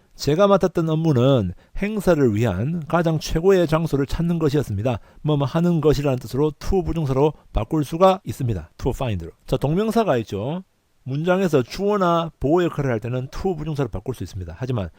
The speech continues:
동사의 목적어 자리에 쓰였을 때는 함부로 바꾸면은 안 된다. 자, 그걸 반드시 기억하시기 바랍니다. 다음.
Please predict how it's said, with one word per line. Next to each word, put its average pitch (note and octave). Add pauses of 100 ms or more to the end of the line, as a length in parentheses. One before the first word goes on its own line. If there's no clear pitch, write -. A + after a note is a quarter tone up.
(240)
동사의 C#3+
목적어 C#3+
자리에 A#2
쓰였을 G2+
때는 C#3+
함부로 C#3+
바꾸면은 A#2+
안 - (120)
된다. G#2
자, E2
그걸 C#3+ (160)
반드시 G2
기억하시기 F#2+
바랍니다. D2+ (120)
다음. G2+